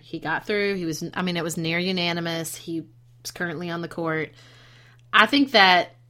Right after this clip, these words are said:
you know, the Clarence Thomas confirmation hearing aside, I just feel like for a while it was less political. And recently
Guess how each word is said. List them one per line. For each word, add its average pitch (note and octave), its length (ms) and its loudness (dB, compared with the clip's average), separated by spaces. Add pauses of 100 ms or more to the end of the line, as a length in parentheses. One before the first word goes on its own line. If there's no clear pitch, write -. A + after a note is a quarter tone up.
(120)
you G3 140 -6
know, E3 440 -6 (560)
the F#3 120 -8
Clarence G3+ 340 -2
Thomas F3 420 2
confirmation D#3+ 640 -4
hearing F3 500 -6
aside, D#3 540 0
I A3 80 0
just B3 260 -4
feel B3+ 140 0
like G3+ 160 4
for G#3 120 -2
a F#3 80 0
while F#3+ 300 8
it E3 160 -4
was A3 380 0
less E3 260 -2
political. D#3+ 460 -6
And F3 180 -6
recently F3 760 -6